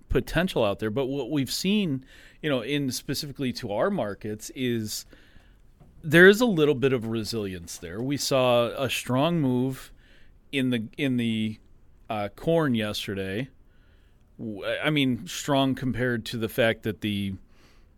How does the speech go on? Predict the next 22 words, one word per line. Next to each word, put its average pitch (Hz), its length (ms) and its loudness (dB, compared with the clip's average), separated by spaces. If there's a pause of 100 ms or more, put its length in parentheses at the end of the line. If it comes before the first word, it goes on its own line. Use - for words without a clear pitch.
(100)
the 117 100 0
wheat 113 260 0
was 107 460 -6 (960)
basically 143 480 2
unchanged, 104 720 -4
slightly 117 400 -2
higher. 98 460 -6 (340)
You 113 160 2
had 113 200 4
the 104 40 -4
beans 123 480 4
that 113 140 -2
were 104 400 -2 (260)
down 113 720 0
twelve, 120 640 4
but 110 180 -4
still 123 320 -4
finished - 720 -4
well 110 400 0
off 104 260 -2
their 95 160 -6
lows. 107 640 0